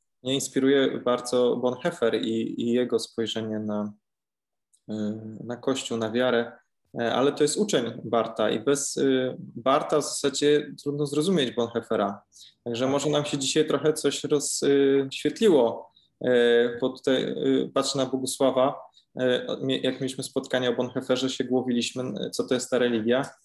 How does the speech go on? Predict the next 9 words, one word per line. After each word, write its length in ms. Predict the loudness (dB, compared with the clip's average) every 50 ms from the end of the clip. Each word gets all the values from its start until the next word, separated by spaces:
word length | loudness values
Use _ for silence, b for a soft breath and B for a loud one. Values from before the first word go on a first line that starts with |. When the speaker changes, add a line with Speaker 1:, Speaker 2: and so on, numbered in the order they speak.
| b b b b _ -6
Speaker 1:
a 60 | -2
może 280 | -2 0 0 0 0
po 100 | -2 -4
prostu 340 | -6 -6 -8 -6 -4 -4 -4
Bonhoeffer 500 | -2 -2 -2 -2 -2 -2 0 -2 -2 -4
wziął 380 | -2 2 2 4 2 2 -2 -8 _ _ _ b b b b _
te 100 | -10 -6
terminy 480 | -2 -2 -2 -2 -2 -2 -2 -2 -2 0
od, 360 | 0 -2 -2 -4 -10 -14 -10